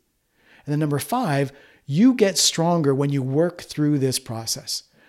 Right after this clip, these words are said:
The beginning of any change is a little scary, but that's not a reason to give up.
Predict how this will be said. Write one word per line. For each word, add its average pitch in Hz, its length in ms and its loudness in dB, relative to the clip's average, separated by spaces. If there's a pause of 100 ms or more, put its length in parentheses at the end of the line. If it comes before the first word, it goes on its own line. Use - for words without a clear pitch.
(200)
The 147 80 0
beginning 226 320 4
of 180 200 2
any 247 200 4
change 196 320 2
is 139 100 2
a 143 60 4
little 147 160 2
scary, 120 440 -2 (220)
but 117 140 -10
that's 139 220 -4
not 180 280 -4
a 226 80 0
reason 175 400 2
to 139 120 0
give 135 540 -2
up. 123 320 -14